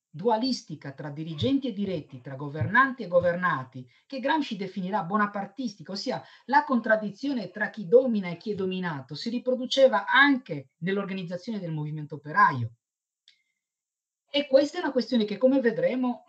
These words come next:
è centrale nel pensiero di Gramsci, perché la contraddizione tra lavoro intellettuale e lavoro manuale, tra dirigenti e diretti, è il tema che con più continuità troviamo nel pensiero di Antonio Gramsci.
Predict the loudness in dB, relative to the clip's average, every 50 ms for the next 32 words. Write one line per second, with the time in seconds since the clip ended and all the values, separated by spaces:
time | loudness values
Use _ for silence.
0 | _ _ -10 -10 -8 -6 -4 -2 -2 -2 -2 0 4 4 4 4 4 0 -6 -8
1 | -6 -6 -8 -6 -6 -6 -6 -6 -6 -6 -4 -4 -4 -4 -4 -6 -8 -10 -2 2
2 | 2 2 4 4 4 4 6 4 2 2 0 -4 0 0 0 0 0 0 -4 -2
3 | 0 2 2 2 2 -2 -6 -6 -6 -6 -6 -4 -2 0 2 2 2 0 -2 -4
4 | -6 -6 -4 -2 -2 0 0 -2 -2 -2 0 0 0 0 0 -2 -4 -4 -4 -6
5 | -6 -8 -10 -10 -12 -10 -8 -8 -8 -4 0 2 2 2 2 -2 -2 6 8 10
6 | 10 10 8 6 4 6 6 6 6 6 6 8 8 8 6 4 0 -6 -6 -4
7 | -4 2 4 4 4 4 4 2 4 4 4 2 2 2 2 2 2 2 2 0
8 | -8 _ _ _ _ _ _ -8 -6 -4 -4 -2 -2 -2 -2 -4 -6 -6 -6 -8
9 | -8 -8 -8 -8 -6 -6 -4 -4 -6 -6 -6 -8 -8 -8 -6 -6 -6 -8 -8 -10
10 | -14 -16 -18 -20 -20 -20